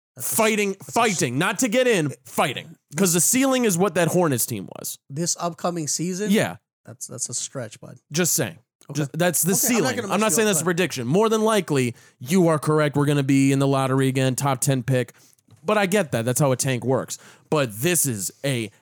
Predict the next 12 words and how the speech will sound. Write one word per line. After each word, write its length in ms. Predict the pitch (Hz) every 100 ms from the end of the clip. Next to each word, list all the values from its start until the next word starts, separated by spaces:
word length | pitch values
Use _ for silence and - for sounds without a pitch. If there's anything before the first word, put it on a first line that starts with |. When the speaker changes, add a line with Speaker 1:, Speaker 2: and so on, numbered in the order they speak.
| -
Speaker 2:
after 320 | 165 156 160
hitting 480 | 135 170 214 262 269 -
on 400 | 170 147 139 117
two, 540 | - - 220 262 285 285 170
potentially 580 | 151 160 226 254 247
three 640 | 190 - 226 247 226 131 120 143
of 180 | 147
your 160 | 139 180
first 360 | - 180 180 -
three 180 | 180 175
draft 360 | 156 156 -
picks, 320 | 123 110 -